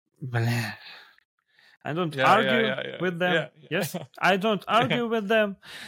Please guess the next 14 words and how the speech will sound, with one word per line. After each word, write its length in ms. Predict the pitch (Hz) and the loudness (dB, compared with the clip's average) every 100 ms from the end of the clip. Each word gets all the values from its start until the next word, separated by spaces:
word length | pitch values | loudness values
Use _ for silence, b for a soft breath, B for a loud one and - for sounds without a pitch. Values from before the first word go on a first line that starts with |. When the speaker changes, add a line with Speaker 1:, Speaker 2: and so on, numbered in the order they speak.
| B | B
Speaker 1:
Yes, 320 | 170 190 151 - | 0 2 0 0
I, 360 | 180 214 185 - - | 2 2 0 -6 -2
I 200 | 190 208 | 0 0
just 440 | 180 226 220 - | 0 0 -2 -4
admit 520 | 175 180 180 220 247 | -2 0 0 -2 0
that, 240 | 180 147 - | 2 0 0
yes, 320 | 160 170 - | 0 0 0
I'm 220 | 170 170 | -2 0
stupid 340 | 147 165 143 - | -2 -6 -6 -2
person. 420 | 185 185 196 160 - | -2 0 -4 -6 -4
I 220 | 139 143 | -2 0
made 480 | 135 143 135 117 - | 0 0 0 -2 -4
a 500 | 120 117 117 101 107 _ B B B - | -2 0 -2 -6 -10 _ B B B -14
bad 400 | 123 156 151 | 0 2 2